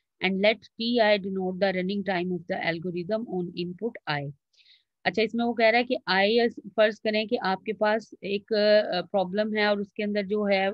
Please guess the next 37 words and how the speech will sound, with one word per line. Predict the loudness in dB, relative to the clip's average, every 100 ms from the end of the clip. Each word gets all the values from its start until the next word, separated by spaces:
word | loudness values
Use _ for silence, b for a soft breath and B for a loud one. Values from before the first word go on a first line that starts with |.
| -2
algorithm | -2 -2 -4 -4 -4 -4
आपने | -4 -4 -6
solution | -6 -6 -6
लिखा | -6 -4 -2
है |
और | -2
उसके | -4 -4
अंदर | -2 0
आप | -2 -4
लोग | -10 -8
जो | -6 -4 -6 b b b _ _ 0
number | 2 2 0
of | 0 -4
inputs | -4 -4 -6 -4
हैं | -2
वो | -2 0
n | 0 0
दे | 0 0
रहे | 0 -2
हैं | 0 -2 -4 _ _ _ _ -2
और | 2 2
फर्ज | 2 2 2 0
करें | -2 0
उन, | 0 -2 -4 0
ए-, | 2 2 -2
उस | -6 -2 0
set | 0 -2
of | -2 -2
n | 0
में | -2 -2
से | -2
एक | -2 -2
input | -4 -4 -2
आपने | 0 0 -2
choose | -4 -6 -6
कर | -6 -4
ली | -4